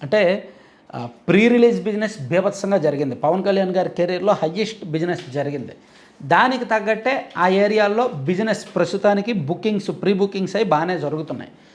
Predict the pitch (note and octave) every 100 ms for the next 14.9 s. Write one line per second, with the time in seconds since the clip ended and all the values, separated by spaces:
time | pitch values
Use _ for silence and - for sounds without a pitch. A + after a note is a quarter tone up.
0 | - - G#3 C4+ G3 A3+ C4+ C#4+ C4 B3
1 | C4 A#3 G3 E3 - G#3+ G#3 C#3 A#2 B2+
2 | A#3+ - _ _ _ _ _ _ _ -
3 | A3+ C4 G#3+ F#3+ - - E3 A#3 A#3+ -
4 | - G3 B3 G#3+ E3+ F3 D3+ G#2 F#2 -
5 | _ _ _ _ _ _ _ _ _ _
6 | _ _ - G3 G3+ G#3+ A3 A#3 F3 A3
7 | A3 G3 G#3+ A3+ A3+ G#3+ G#3 G3 F3+ F#3
8 | G3+ G3+ G#3 F#3 F#3+ F#3+ F3+ F#3+ D#3+ F3+
9 | F#3 F3+ A#3+ - A#3 A#3+ G#3 D3 - -
10 | - _ _ - D#3+ F#3+ G3+ F3+ - E3+
11 | G3+ F#3+ F3+ G3+ F#3+ F3 G3 G3+ E3 F3
12 | F3+ F3+ F3+ E3 D3+ F#3 F3+ - E3+ F#3+
13 | - F3+ G3+ G3+ G3 E3+ E3+ F3 F#3+ E3+
14 | D#3 F#3 F#3+ G3+ G3+ G3+ A3 - -